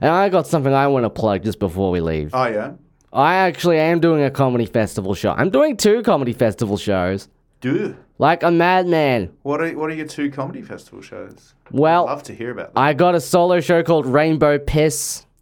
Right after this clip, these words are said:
Speaker 2: Rainbow Piss? Okay, and what's, what's
Speaker 1: It's
Speaker 2: that
Speaker 1: a
Speaker 2: about?
Speaker 1: theater, it's, it's, it's theater, it's sketch show, it's wild, it's, it's wacky.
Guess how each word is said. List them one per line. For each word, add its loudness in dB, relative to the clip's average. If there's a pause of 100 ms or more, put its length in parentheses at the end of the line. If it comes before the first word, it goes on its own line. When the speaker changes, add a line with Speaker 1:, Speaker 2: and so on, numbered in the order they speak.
Speaker 2:
Rainbow -2
Piss? -12
Okay, -6
and -10
what's, -8 (120)
what's -12
Speaker 1:
It's 0
Speaker 2:
that 4
Speaker 1:
a 0
Speaker 2:
about? -2
Speaker 1:
theater, 4
it's, -2
it's, -2
it's -4
theater, 2
it's 0
sketch -2
show, 2
it's -4 (160)
wild, 2
it's, -6
it's -2
wacky. 0